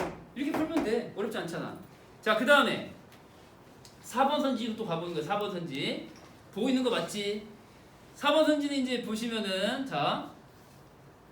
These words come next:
자, 보고 있지?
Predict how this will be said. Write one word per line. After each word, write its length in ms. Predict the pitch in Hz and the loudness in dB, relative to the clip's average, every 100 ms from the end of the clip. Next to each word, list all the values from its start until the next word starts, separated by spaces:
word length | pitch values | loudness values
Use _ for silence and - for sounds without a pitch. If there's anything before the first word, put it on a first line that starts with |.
| - - - - - - - - - - - - - - - - - - - - | -20 -20 -20 -20 -20 -20 -20 -20 -20 -20 -20 -20 -20 -20 -20 -20 -20 -20 -20 -12
자, 340 | 127 135 165 - | -4 -2 -2 -4
보고 140 | 202 220 | -6 -6
있지? 480 | 214 214 214 220 | -2 -2 -2 -4